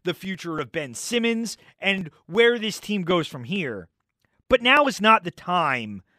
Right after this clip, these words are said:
for that discussion. But if you lose this game, and you lose this series,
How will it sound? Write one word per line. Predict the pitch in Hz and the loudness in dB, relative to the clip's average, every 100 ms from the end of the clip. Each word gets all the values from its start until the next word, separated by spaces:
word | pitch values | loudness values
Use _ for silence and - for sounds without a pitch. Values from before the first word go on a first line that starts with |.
| _ | _
for | _ - 143 | _ -4 0
that | 151 131 | 2 0
discussion. | - - - - - _ _ _ _ _ _ _ _ _ _ _ _ _ _ _ _ _ _ _ _ _ _ _ _ _ _ _ _ _ _ _ _ _ _ - | -4 -14 -14 -18 -20 _ _ _ _ _ _ _ _ _ _ _ _ _ _ _ _ _ _ _ _ _ _ _ _ _ _ _ _ _ _ _ _ _ _ -4
But | 220 | -2
if | 190 | -2
you | 277 349 | -10 -8
lose | 277 262 254 | -4 -4 -4
this | 196 233 - | -6 -8 -8
game, | 131 85 _ _ _ _ _ _ _ _ _ | -14 -16 _ _ _ _ _ _ _ _ _
and | 180 214 | -6 -2
you | 277 | -2
lose | 302 294 285 190 | 0 0 0 -4
this | 226 - | -6 -6
series, | - 147 85 _ - - | -8 -10 -12 _ -20 -20